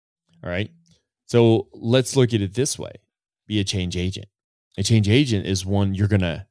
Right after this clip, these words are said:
escort the change in. You're going to accept it as part of you. That's part of your change. You know, put some tweaks on it. Put some, uh, flair on it if you have to. I don't know what you have to do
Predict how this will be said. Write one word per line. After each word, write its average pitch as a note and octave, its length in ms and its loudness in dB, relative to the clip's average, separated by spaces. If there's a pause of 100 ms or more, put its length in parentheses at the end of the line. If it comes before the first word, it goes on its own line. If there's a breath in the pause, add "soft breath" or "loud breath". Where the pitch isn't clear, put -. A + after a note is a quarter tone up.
(180)
escort C#3 640 0
the C#3 80 -2
change A#2+ 440 -2
in. G2+ 220 -8 (320)
You're A#2+ 320 6
going C#3 400 2
to A#2 180 0
accept B2 500 0
it E3+ 100 2
as C#3+ 100 -2
part D#3+ 280 -2
of A#2 140 -4
you. B2 400 -2 (300)
That's G2+ 160 -2
part C#3+ 360 2
of G#2+ 160 4
your A#2 500 4 (100)
change. - 580 -6 (380 loud breath)
You F#2+ 80 0
know, G2 220 0 (360 loud breath)
put A3+ 140 2
some F3 180 0
tweaks - 460 2
on G#2 160 0
it. - 120 -12
Put F3+ 160 6
some, D#3+ 340 0
uh, A#2+ 240 4
flair F3+ 520 2
on G#2 140 2
it - 20 0
if F2+ 80 -6
you E2+ 80 -4
have D#2 60 -6
to. - 120 -8
I D#3 60 0
don't F3+ 160 0
know E3+ 60 2
what D3+ 260 -2
you D3 80 0
have C3+ 180 -2
to A2 80 -8
do G2+ 500 0